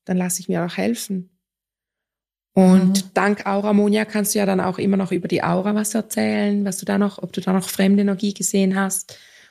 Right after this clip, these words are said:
Speaker 1: und dann die
Speaker 2: Mhm.
Speaker 1: gerade auch noch klären.
Speaker 2: Mhm.
Speaker 1: Genau. Also ich glaube, es geht nicht mehr lange, dann darfst du für deine Readings dann auch schon einen Energieausgleich verlangen.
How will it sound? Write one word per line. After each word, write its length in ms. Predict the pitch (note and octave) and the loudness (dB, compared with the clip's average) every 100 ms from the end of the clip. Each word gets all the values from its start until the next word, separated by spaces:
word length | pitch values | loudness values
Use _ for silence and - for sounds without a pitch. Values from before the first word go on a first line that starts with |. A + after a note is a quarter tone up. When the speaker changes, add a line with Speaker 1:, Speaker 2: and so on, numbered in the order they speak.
| _ | _
Speaker 1:
und 180 | F#3 G3 | 2 4
dann 120 | F#3+ | 6
die 120 | G3+ | 6
Speaker 2:
Mhm. 60 | G3+ | 6
Speaker 1:
gerade 220 | G3+ G3 | 2 0
auch 120 | G3 | 0
noch 220 | G3 - | -4 -4
klären. 560 | - F#3+ F3+ F#3 F#3 F3+ _ _ _ _ _ _ _ - | -4 0 0 0 -4 -6 _ _ _ _ _ _ _ 4
Speaker 2:
Mhm. 460 | F#3 F#3+ F#3+ F#3+ F#3+ - | 6 6 4 0 -6 -10
Speaker 1:
Genau. 300 | F#3 F#3+ F#3+ _ _ _ _ - - _ - | -8 -8 -12 _ _ _ _ -20 -20 _ 2
Also 160 | G#3 | 2
ich 80 | G#3+ | 2
glaube, 140 | - | 0
es 100 | - | 0
geht 120 | - G3 | 0 2
nicht 200 | F#3 G3+ | 0 0
mehr 100 | F#3 | 0
lange, 240 | G3 F#3+ | 0 0
dann 160 | F#3 F3 | 2 0
darfst 320 | F3+ F3 - | 0 -4 -4
du 40 | |
für 100 | F3+ | -2
deine 320 | F3 E3+ E3+ E3 | 0 0 0 0
Readings 420 | F3 E3+ E3+ - | -2 -2 -4 -4
dann 140 | E3+ | -4
auch 300 | E3 E3 - - - - - | -4 -6 -8 -20 -20 -20 -4
schon 220 | - F3 | 2 4
einen 200 | F3+ F3 | 4 0
Energieausgleich 1160 | E3+ E3 D#3 F3+ - D3+ E3+ - D3+ C#3 F3 | 0 -2 -2 -4 -4 -4 -4 -4 -4 -4 -6
verlangen. 520 | - F3+ E3+ E3 E3 | -4 -4 -2 -2 -4